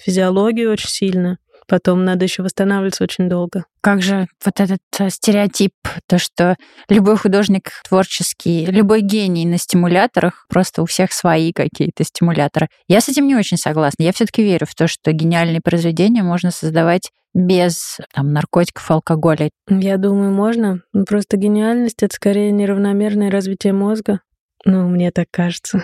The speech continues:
Speaker 1: <laughs> что <laughs> лю-, я, во-первых, не считаю себя гением. Начнём с этого. Я считаю, что да, если человек гений, то у него, с одной стороны, что-то очень сильно развито, с другой стороны, очень сильно что-то недоразвито.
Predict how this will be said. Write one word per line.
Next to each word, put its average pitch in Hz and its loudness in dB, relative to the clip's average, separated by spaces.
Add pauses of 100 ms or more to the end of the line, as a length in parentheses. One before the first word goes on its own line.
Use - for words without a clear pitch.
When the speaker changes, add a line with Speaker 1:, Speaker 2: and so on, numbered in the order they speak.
(140)
Speaker 1:
<laughs> - -20
что 190 0 (440)
<laughs> - -2
лю-, 196 2
я, 214 2
во-первых, 208 0
не 208 2
считаю 175 0
себя 175 0
гением. 208 0
Начнём 190 -2
с - -4
этого. 202 -2 (560)
Я 196 2
считаю, 196 0
что - -2
да, 180 0 (280)
если 190 -2
человек 196 0
гений, 214 0 (100)
то 175 2
у - 0
него, 180 0
с - -6
одной 185 0
стороны, 180 0
что-то 175 -2
очень 175 -4
сильно 185 0
развито, 208 0
с 190 -4
другой 190 0
стороны, 185 0
очень 185 0
сильно 190 -2
что-то 180 -2
недоразвито. 180 -2